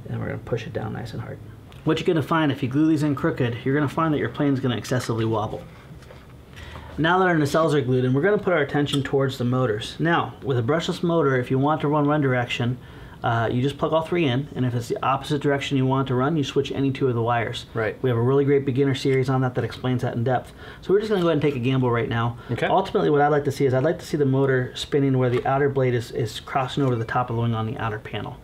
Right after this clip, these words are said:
Speaker 2: Right.
Speaker 1: Just to put as much air over the top wing surface away from the fuselage. Um, so I'm just gonna take a gamble. We're gonna plug any of these three in here, and there's not much real estate with these lumineers, so you're gonna have to kinda get your hands in there and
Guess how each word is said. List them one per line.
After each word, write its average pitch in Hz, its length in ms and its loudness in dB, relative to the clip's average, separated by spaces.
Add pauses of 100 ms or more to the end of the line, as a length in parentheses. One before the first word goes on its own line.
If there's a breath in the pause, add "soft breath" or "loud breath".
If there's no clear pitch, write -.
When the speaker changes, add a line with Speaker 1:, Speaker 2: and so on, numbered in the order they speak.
Speaker 2:
Right. 113 220 -4
Speaker 1:
Just 160 160 -2
to - 40 -10
put 143 140 0
as 117 80 0
much 156 400 0
air 139 400 0 (220 loud breath)
over 127 120 2
the 117 60 0
top 127 240 -2
wing 123 160 0
surface 123 320 -4
away 123 200 -2
from 117 140 -4
the 113 60 -2
fuselage. - 520 -6 (580 loud breath)
Um, 113 380 0
so 180 120 -2
I'm 208 60 2
just 208 180 0
gonna 170 180 2
take 160 160 0
a 147 60 -2
gamble. 131 460 2
We're - 80 -2
gonna 190 120 2
plug 143 280 0
any 151 200 2
of 143 60 4
these 135 200 2
three 135 200 2
in 123 140 2
here, 113 280 -2 (500 loud breath)
and 120 180 0
there's 117 300 0
not 156 280 2
much 151 200 -2
real 143 220 2
estate 123 400 -2 (560 loud breath)
with 117 100 -4
these 113 120 -4
lumineers, 120 520 2
so - 140 -2
you're 127 140 0
gonna 156 200 -2
have 139 120 -2
to 131 60 -6
kinda 120 240 -2
get 117 160 -4
your 110 120 -8
hands 110 240 -4
in 110 100 -4
there 110 160 -6
and 95 160 -8